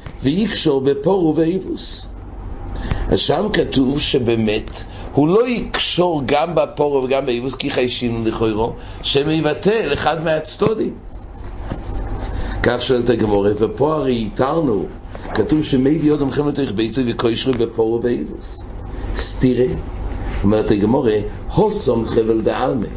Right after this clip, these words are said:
הוכה חבל דגרדי. בחבל דעלמא, אומרת הגמרא, באמת חיישינון,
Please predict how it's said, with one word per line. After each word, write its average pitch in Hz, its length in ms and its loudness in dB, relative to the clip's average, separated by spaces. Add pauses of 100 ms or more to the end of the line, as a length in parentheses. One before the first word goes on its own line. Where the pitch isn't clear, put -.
(640)
הוכה 185 400 4 (120)
חבל 127 500 2
דגרדי. 107 680 0 (1120)
בחבל 127 560 2
דעלמא, 107 360 2
אומרת 107 300 2
הגמרא, 104 460 2
באמת 104 340 0
חיישינון, 135 640 0